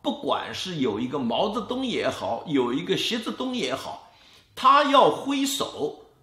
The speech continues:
那就不是像我们年轻的时候那样，就糊里稀里糊涂的跟着前进。那这些年轻人有了自己的独立思考精神，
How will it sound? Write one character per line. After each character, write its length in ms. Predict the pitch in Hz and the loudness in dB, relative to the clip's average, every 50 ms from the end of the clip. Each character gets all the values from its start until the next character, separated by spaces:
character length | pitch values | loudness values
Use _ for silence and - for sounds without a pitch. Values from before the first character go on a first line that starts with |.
| _ | _
那 140 | - 190 226 | 2 2 2
就 140 | 226 - 233 | 4 4 0
不 120 | 214 - 247 | -4 -6 -10
是 140 | 233 254 220 | -10 -10 -8
像 280 | 220 240 214 175 131 104 | -6 -6 -6 -6 -6 -6
我 100 | 104 110 | -6 -6
们 160 | 117 156 214 | -6 -4 -4
年 180 | 220 196 185 | -4 -4 -4
轻 200 | 180 - 101 - | -6 -6 -8 -8
的 60 | - - | -8 -8
时 140 | - 127 | -8 -10
候 120 | 127 135 131 | -8 -8 -6
那 100 | 135 135 | -6 -4
样， 220 | 131 127 117 113 - | -4 -4 -4 -6 -6
就 100 | - 143 | -6 -8
糊 240 | - - 214 226 | -8 -8 -10 -8
里 60 | 202 202 | -6 -6
稀 220 | - - 294 277 | -6 -6 -4 -2
里 100 | 262 247 | -2 -2
糊 200 | - - 139 139 | -2 -2 -4 -2
涂 120 | 135 139 | -2 -2
的 140 | 131 120 120 | -2 -2 -4
跟 200 | - - 160 165 | -4 -6 -8 -4
着 120 | 156 156 - | -2 -2 -2
前 260 | - - - - 135 | -2 -6 -8 -8 -6
进。 220 | - 190 143 - - - - _ _ _ _ _ _ _ _ _ _ _ _ _ _ _ | -6 -8 -8 -10 -14 -18 -20 _ _ _ _ _ _ _ _ _ _ _ _ _ _ _
那 240 | - 240 269 254 277 | 0 2 2 2 2
这 140 | - 339 294 | 2 2 4
些 140 | 294 285 262 | 4 4 2
年 180 | 254 269 269 | 2 0 2
轻 160 | 233 254 247 | 2 2 2
人 160 | 240 240 247 233 | 2 0 0 2
有 160 | 214 147 131 | 2 4 4
了 100 | 156 220 | 2 2
自 220 | 220 - 392 240 | 0 -2 -6 -6
己 100 | 196 196 | -6 -6
的 120 | 156 165 160 | -6 -8 -8
独 240 | 160 - 147 175 | -6 -6 -6 -4
立 100 | 226 269 | -4 -4
思 180 | 220 - - 190 | -4 -6 -8 -6
考 200 | 165 165 156 151 | -2 0 0 0
精 240 | 135 156 160 160 165 | 0 -2 -4 -4 -2
神， 240 | 143 139 135 139 | -2 -2 -4 -4